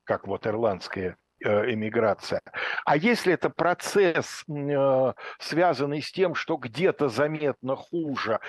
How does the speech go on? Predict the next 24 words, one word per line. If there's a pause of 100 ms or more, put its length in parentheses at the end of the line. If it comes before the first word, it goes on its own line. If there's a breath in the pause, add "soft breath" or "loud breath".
(180 loud breath)
и
принимают
в
стране,
где
есть
какие-то, (260 loud breath)
м,
перспективы
и
возможности, (260 loud breath)
то
это
происходит
достаточно
плавно,
достаточно
постепенно (240 loud breath)
и,
самое
главное,
без
особенного
шума.